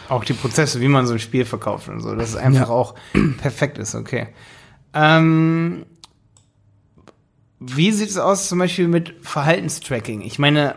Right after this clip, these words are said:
Speaker 1: man kann ja eigentlich auch nirgends so gut das Verhalten des Konsumenten beobachten wie in der Gaming-Industrie, oder?
Speaker 2: Das stimmt,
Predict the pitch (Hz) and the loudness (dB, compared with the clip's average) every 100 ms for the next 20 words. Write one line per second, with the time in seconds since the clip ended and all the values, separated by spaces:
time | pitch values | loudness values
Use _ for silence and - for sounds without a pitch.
0 | - 139 - 175 185 - 165 156 143 - | -4 -6 -4 -2 0 0 -2 -2 -2 -4
1 | 143 - - 131 170 226 220 170 165 185 | -4 -8 -6 2 2 2 -2 -4 -4 -2
2 | 160 - 123 139 170 208 170 - 160 139 | -4 -4 -4 -2 -2 -2 -6 -4 -4 -2
3 | 143 165 175 190 - - _ _ _ _ | -2 -2 -6 -8 -10 -16 _ _ _ _
4 | _ _ 123 110 208 214 127 - 135 147 | _ _ -10 2 4 4 0 -2 -2 -2
5 | 214 - _ _ _ _ _ _ - 156 | -2 -6 _ _ _ _ _ _ -2 0
6 | 160 143 160 147 120 101 104 - 113 98 | 2 4 4 2 -2 -6 -8 -10 -8 -6
7 | 131 185 - _ _ _ _ - - _ | -6 -8 -12 _ _ _ _ -20 -20 _
8 | _ 135 135 - 131 117 - | _ -2 -2 0 0 -2 -8